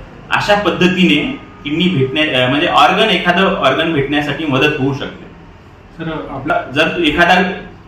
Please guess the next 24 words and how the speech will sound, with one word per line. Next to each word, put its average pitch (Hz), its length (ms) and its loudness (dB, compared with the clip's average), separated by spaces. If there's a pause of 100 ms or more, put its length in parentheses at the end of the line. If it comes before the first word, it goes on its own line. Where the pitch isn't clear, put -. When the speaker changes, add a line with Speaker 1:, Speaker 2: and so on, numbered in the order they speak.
Speaker 1:
अ, 127 100 -2
किडनी 156 340 0
रुग्ण 156 240 2
असेल, 117 340 0
त्याला 117 160 0
ट्रान्सप्लांट 131 520 0
करायचं 127 320 0
असेल 107 240 -10
आणि 131 200 -2
त्यांच्याकडे 127 400 -4
दाता 117 260 2
नसेल, 104 380 -4 (340)
तर 139 60 -4
अशा 202 220 2
रुग्णांनी 180 400 2
आ-, 139 200 2 (160)
माझ्या, 139 480 0
आमच्या 127 280 2
हॉस्पिटलला 135 480 0
जर 127 160 0
आलं, - 340 2 (460)
तर 165 60 -6
त्यांना 214 440 2
एक - 180 -4